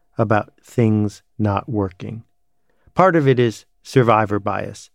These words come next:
that the people who are left, who have succeeded, have been through something that didn't work, because the people who gave up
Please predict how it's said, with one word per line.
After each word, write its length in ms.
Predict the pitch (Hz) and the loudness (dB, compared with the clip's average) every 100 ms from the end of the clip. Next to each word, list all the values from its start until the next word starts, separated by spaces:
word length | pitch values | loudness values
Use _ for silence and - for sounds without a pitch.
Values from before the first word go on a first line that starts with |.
| _ | _
that 160 | 123 | 0
the 100 | - | 0
people 460 | 135 156 143 139 123 | -2 -6 -4 -6 -2
who 240 | 143 127 | 0 0
are 240 | 117 110 104 | 2 0 0
left, 520 | 104 117 - - _ _ _ | -2 -2 -2 -16 _ _ _
who 140 | 139 | -2
have 340 | 101 123 139 | 2 0 0
succeeded, 640 | 139 147 143 170 160 175 - _ _ _ | -4 -10 -4 -4 -2 -4 -6 _ _ _
have 220 | - 143 143 | -2 -2 2
been 220 | 185 185 | 2 4
through 140 | 139 | 0
something 380 | 113 117 104 120 | 0 -2 -2 0
that 200 | 120 113 | -2 -2
didn't 420 | 117 110 113 - | -2 0 -2 -4
work, 360 | 113 123 - - | 0 0 0 -8
because 220 | - 127 | -2 -2
the 100 | - | 0
people 300 | 123 165 165 | -2 -2 0
who 120 | 147 147 | 0 2
gave 260 | 127 113 | 2 2
up 240 | 120 143 | 2 0